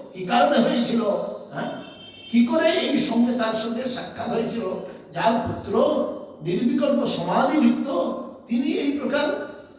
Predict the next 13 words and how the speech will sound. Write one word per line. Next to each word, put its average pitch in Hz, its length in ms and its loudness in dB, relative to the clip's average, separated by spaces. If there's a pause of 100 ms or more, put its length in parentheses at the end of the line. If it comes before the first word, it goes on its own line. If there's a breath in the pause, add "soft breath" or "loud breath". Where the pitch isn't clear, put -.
(120)
কি - 180 -16
করে 202 140 -12
হয়েছে?" - 340 -14 (1400)
তখন 156 220 -12 (100)
প্রশ্ন - 280 -12
আসছে। - 360 -18 (1400)
প্রশ্ন - 280 -6
আসতে 160 300 0 (720)
এই 160 220 -10 (500)
নারদ 160 360 -2 (340)
এবং 147 240 -12
ব্যাসের - 300 -8
সঙ্গে। - 240 -12